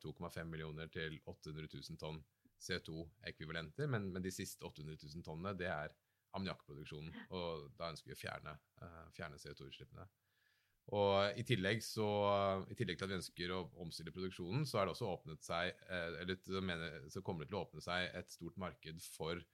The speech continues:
ammoniakk som drivstoff. Altså ikke, i dag går det meste til gjødsel, men, eh, det vi ser, eh, og det markedet nå ser, eh, tydeligere og tydeligere, er at, eh,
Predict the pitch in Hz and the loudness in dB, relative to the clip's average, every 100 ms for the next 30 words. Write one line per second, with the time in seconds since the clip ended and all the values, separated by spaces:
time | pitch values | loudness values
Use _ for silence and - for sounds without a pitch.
0 | _ _ _ _ 92 90 87 - - - | _ _ _ _ -4 -2 -2 -4 -8 -2
1 | 82 87 80 - 80 67 - 90 92 - | -2 -2 -8 -6 -4 -4 -4 -4 -4 -8
2 | - 90 90 85 82 82 85 82 85 - | -8 -2 0 2 2 2 2 0 -2 -6
3 | - 78 - 123 139 - _ _ _ _ | -6 -6 -2 0 0 -2 _ _ _ _
4 | - 90 90 92 90 92 90 87 78 - | -4 0 0 2 2 4 4 2 -6 -14
5 | _ - 87 82 87 90 98 131 156 127 | _ -10 -6 -2 -2 0 4 4 4 4
6 | 101 92 90 87 87 85 - 82 85 82 | 4 4 2 2 2 0 -2 -4 -2 0
7 | 82 82 80 80 78 82 85 78 - - | 0 -2 -2 -4 -4 -2 -2 -2 -10 -10
8 | 82 95 73 82 92 80 85 127 117 80 | -6 -4 -4 -4 -4 -4 0 4 4 4
9 | 82 - - 87 82 82 | 2 -2 -6 -4 -4 -4